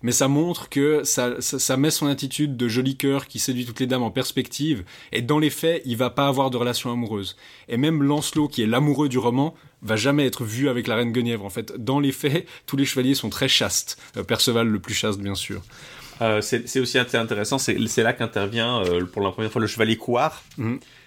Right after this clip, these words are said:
Speaker 2: qui est en fait un chevalier qui sert la dame, les, les demoiselles, enfin la demoiselle qui a le bras en écharpe, euh, celle du
Speaker 1: Mhm.
Speaker 2: chariot justement.
Speaker 1: Euh, euh,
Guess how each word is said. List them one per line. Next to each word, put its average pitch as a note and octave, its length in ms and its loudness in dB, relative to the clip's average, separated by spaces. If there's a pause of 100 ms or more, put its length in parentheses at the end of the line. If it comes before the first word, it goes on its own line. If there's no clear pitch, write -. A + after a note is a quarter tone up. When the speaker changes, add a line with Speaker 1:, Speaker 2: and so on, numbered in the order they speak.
(120)
Speaker 2:
qui A#2 160 0
est A#2 80 4
en G#2+ 60 2
fait A2+ 160 -2
un G#2 60 0
chevalier A#2+ 200 0
qui - 100 -8
sert B2 220 0
la G2+ 120 2
dame, G2+ 200 2
les, F#2+ 80 -4
les G2+ 300 -2
demoiselles, G#2 340 2
enfin F2+ 120 -2
la G2 80 2
demoiselle G#2+ 340 0
qui - 60 0
a G2+ 40 4
le F#2+ 60 0
bras F#2 100 -2
en F2+ 80 -2
écharpe, A#2+ 380 -2
euh, F2+ 100 0
celle F2+ 160 -6
du F2+ 60 -4
Speaker 1:
Mhm. G#2 60 -6
Speaker 2:
chariot G#2+ 280 2
justement. G2+ 340 -8 (400)
Speaker 1:
Euh, A2+ 240 2
euh, C#3 200 -2